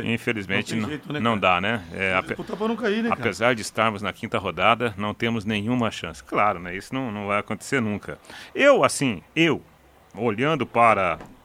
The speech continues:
Speaker 1: o lado individual, eu acho que esse elenco do Londrina, ele tem muito mais pra dar. Eu acho que ele tem condições de, melhor organizado, né, esse elenco buscar pontos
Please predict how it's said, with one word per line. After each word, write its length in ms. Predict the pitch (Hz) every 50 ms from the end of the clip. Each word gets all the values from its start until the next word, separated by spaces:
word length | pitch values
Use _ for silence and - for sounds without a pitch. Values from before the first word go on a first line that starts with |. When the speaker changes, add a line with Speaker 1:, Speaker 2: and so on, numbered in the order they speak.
| - -
Speaker 1:
o 80 | -
lado 260 | 107 110 110 120 117 120
individual, 800 | 120 110 117 110 110 98 95 92 95 113 139 143 107 78 71 - - - - - - - -
eu 280 | 143 143 120 98 92
acho 380 | 90 87 90 104 - - 143 131
que 260 | - - - 131 113 98 95
esse 220 | 107 - - 151
elenco 320 | 123 95 95 98 101 - 107
do 100 | 107 104
Londrina, 380 | 104 95 85 82 90 101 117
ele 100 | 123 123
tem 220 | - - 139 135 117
muito 600 | 110 110 110 117 123 131 147 180 214 - - -
mais 300 | - 110 98 113 123 -
pra 200 | - - 113 110
dar. 280 | - 85 76 71 - _ _ _ _ -
Eu 160 | - 98 92 90
acho 160 | 95 - -
que 80 | -
ele 100 | 131 131
tem 280 | - - 139 135 147 160
condições 880 | - - 160 151 120 - - - 110 101 107 123 147 - - - - _ _ _ - - - - _ -
de, 560 | - 104 104 101 98 95 92 90 85 80 80 - - - - 95
melhor 400 | 107 127 127 113 113 127 147 160
organizado, 760 | 151 127 113 120 117 110 92 - 101 110 135 160 139 117
né, 220 | 104 104 117 135 127 - - - - - - - -
esse 220 | 110 110 - -
elenco 320 | 123 104 107 113 - - 139
buscar 340 | 156 151 - - 143 147
pontos 680 | - - - 113 110 117 123 - 151 160 - - -